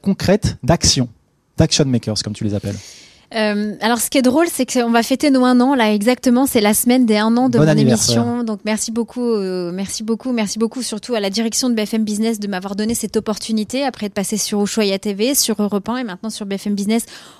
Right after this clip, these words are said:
Speaker 2: où véritablement je m'éclate. Donc, vraiment merci, parce que, effectivement, je prends le temps, à travers cette émission que j'écris à cent pour cent, euh, de donner la parole, euh, aux acteurs économiques, à nos acteurs économiques qui font justement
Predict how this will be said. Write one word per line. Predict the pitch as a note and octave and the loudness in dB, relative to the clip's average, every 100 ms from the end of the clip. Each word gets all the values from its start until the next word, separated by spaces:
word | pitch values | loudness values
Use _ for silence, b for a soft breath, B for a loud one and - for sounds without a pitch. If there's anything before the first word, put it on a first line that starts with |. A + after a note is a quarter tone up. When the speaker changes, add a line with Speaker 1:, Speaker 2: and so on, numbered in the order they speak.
| B | B
Speaker 2:
où | G#3 | -2
véritablement | A3 A3 G#3+ A3+ B3 | 0 0 -2 -2 -4
je | G#3+ | -4
m'éclate. | G3+ G3+ - G3 F#3+ - G3 | -4 -4 -6 -6 -6 -8 -12
Donc, | F3+ G3 | -12 -8
vraiment | F#3 G#3+ A#3+ A#3+ | -4 -2 0 -2
merci, | A3 G3+ - C#4 | -4 -4 -6 -4
parce | G#3+ - | -6 -4
que, | G#3+ B B B | -8 B B B
effectivement, | G#3 A#3+ - B3 C4+ | -4 -4 -2 -2 0
je | A#3+ | 0
prends | A3 A#3+ | 0 0
le | A#3 | -2
temps, | A3+ C4 D4+ | 0 -2 0
à | D4 | -2
travers | - G#3 G3+ | -2 -4 -4
cette | A3 | -2
émission | A#3+ A3+ G#3 C4 C#4+ D4+ | 0 0 0 -2 -4 -4
que | G3+ | -2
j'écris | F#3+ G3+ - B3 C4+ | -2 -4 -4 -4 -4
à | F#3+ | -4
cent | A#3 | -4
pour | A3 - | -4 -6
cent, | - A#3 B3+ B B B - | -6 -6 -8 B B B -10
euh, | G3 F#3 G3 | -6 -4 0
de | G#3+ | 2
donner | B3+ C4 | 2 2
la | A3 | 2
parole, | A3 G#3 A3+ C#4 B3+ E3+ B B B _ - | 0 2 2 2 0 -4 B B B _ -4
euh, | G3 F#3+ | -2 0
aux | G#3 | 2
acteurs | A#3 - C4+ | 0 2 2
économiques, | A3+ A#3 A3 A3+ A3+ - | 2 2 2 0 -4 -2
à | G#3+ | 0
nos | B3 C#4 | 2 0
acteurs | A#3 A3+ | -2 -4
économiques | A3 A3 A#3+ C4 | -2 -2 -2 -4
qui | B3 | -8
font | - C#4 | -6 -6
justement | A#3 - A3+ | -4 -4 -4